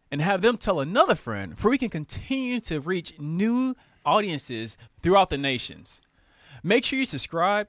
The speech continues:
rate, and review to help us move up the charts and make it easier for other people that you don't even know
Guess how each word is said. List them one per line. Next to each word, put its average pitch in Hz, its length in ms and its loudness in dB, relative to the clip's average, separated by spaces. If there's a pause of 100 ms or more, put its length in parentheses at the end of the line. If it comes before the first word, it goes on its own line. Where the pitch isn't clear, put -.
rate, 151 480 0
and 247 160 2
review 208 600 -2
to 156 120 -6
help 190 280 -2
us 156 180 -4
move 185 260 -6
up 202 220 -2
the 247 80 -6
charts 165 420 2
and 139 120 -6
make 147 120 -4
it 131 140 -6
easier 214 400 2
for 131 260 -2
other 440 220 4
people 151 280 2
that 143 180 0
you 262 80 0
don't 220 160 6
even 143 200 0
know 165 380 2